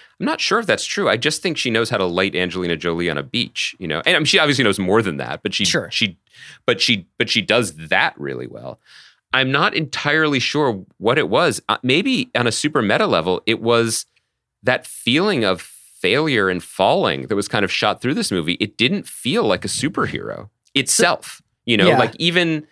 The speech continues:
Speaker 1: you know, the, the lesser ones, whether it's Ant-Man or, or, or Captain Marvel or whatever, like,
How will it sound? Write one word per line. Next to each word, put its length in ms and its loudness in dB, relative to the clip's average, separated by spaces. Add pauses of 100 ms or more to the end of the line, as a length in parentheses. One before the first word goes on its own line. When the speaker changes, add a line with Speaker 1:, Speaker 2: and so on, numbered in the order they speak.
(640)
Speaker 1:
you 120 2
know, 80 2
the, 160 0
the 120 0
lesser 400 2
ones, 340 -4
whether 180 -2
it's 180 -8
Ant-Man 460 0
or, 320 -6
or, 280 -6
or 120 -4
Captain 320 -2
Marvel 280 -2
or 120 -2
whatever, 440 2
like, 240 0